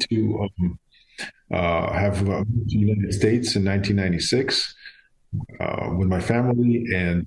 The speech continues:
um, uh, it's when I realized this is one of the most beautiful countries in the world. And, um, that's one of the reasons I, uh, joined the Army, because I wanted to show my, um, respect,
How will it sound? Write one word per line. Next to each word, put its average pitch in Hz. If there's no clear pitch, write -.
um, 85
uh, -
it's -
when 104
I 95
realized 110
this 101
is 101
one 107
of 101
the 92
most 104
beautiful 104
countries 107
in 101
the 95
world. 123
And, 95
um, 98
that's 101
one 110
of 107
the 104
reasons 107
I, 101
uh, 98
joined 107
the 101
Army, 120
because 98
I 92
wanted 98
to 95
show 98
my, 90
um, 80
respect, 104